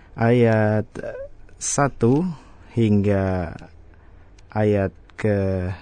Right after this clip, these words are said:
dua puluh enam. Iya. Ini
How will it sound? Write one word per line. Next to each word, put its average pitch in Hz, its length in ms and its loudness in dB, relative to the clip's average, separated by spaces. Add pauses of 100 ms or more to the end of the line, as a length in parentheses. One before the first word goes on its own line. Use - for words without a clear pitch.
(140)
dua 110 640 0
puluh 92 720 -6
enam. 92 480 -4 (400)
Iya. 98 320 -4 (1400)
Ini 120 100 4